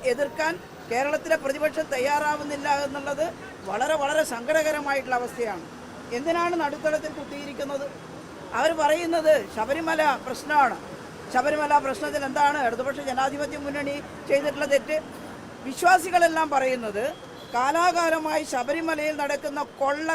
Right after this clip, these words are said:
കണ്ടെത്താൻ ശബരിമല ശ്രീ അയ്യപ്പൻ നിയോഗിച്ചിരിക്കുന്നത് ഇടതുപക്ഷത്തെയാണെന്നാണ്. ഈ ഇടതുപക്ഷം ആയതുകൊണ്ടാണ്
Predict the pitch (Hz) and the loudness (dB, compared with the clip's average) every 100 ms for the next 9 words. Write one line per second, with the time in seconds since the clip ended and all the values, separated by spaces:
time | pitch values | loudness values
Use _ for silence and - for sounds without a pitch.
0 | 320 262 285 320 302 294 190 - - - | -2 -4 0 0 2 2 0 -6 -18 -18
1 | - - 240 294 320 320 311 311 302 269 | -14 -4 0 0 0 2 2 2 0 2
2 | 302 311 311 302 285 320 320 330 330 302 | 2 2 2 0 4 4 4 -2 -8 -8
3 | 294 294 262 294 320 311 311 302 277 277 | -6 -2 0 0 0 0 -2 0 -2 0
4 | 269 214 - - - - - - 285 359 | 0 -2 -6 -12 -16 -16 -18 -12 -2 4
5 | 320 349 349 330 330 320 311 311 294 269 | 4 4 2 2 4 2 2 0 4 4
6 | 269 | 4